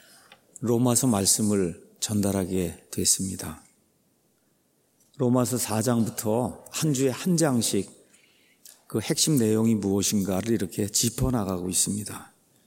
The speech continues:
저와 여러분은 죄 가운데 태어났어요. 그래서 성경이 죄인이라고 이야기합니다.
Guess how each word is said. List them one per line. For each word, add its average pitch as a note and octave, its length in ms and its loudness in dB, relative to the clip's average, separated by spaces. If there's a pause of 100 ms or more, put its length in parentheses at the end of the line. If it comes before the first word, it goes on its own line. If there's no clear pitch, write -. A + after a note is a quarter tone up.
(2000)
저와 C3+ 320 4
여러분은 B2+ 460 2
죄 A#2 180 0
가운데 B2+ 460 2
태어났어요. G#2 760 -4 (1700)
그래서 B2+ 300 0
성경이 A2 500 2
죄인이라고 A2 680 2
이야기합니다. G#2 840 -4